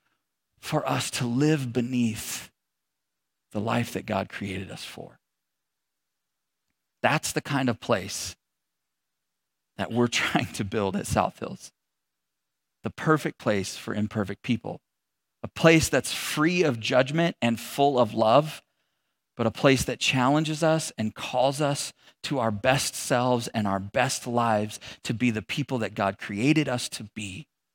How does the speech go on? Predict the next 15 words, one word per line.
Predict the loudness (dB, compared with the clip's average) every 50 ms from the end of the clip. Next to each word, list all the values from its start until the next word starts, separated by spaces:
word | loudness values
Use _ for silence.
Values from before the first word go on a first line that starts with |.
| _ _ _ _ _ _ _ _ _ _ _ _ _ _ _ _ _ _ _ _ _ _ _ _ _ _ _ _ _ _
And | 2 2 4 4
we're | 4 4
not | 6 6 6 6 6
gonna | 6 6 6
get | 6 6 6 6
it | 6 6
right | 6 6 6 6 6 4
every | 2 -2 -2 -2 -4 -4
time. | -4 -6 -6 -6 -8 -10 -12 -14 -16 _ _ _ -8
In | -8 -4
fact, | 0 2 4 6 4 4 2 2
I | 4 4 4
can | 4 4 2 2 2
guarantee | 4 4 4 6 4 4 2 0 -4 -6 -6 -4 -4
you, | -2 -2 -4 -4 -6 -10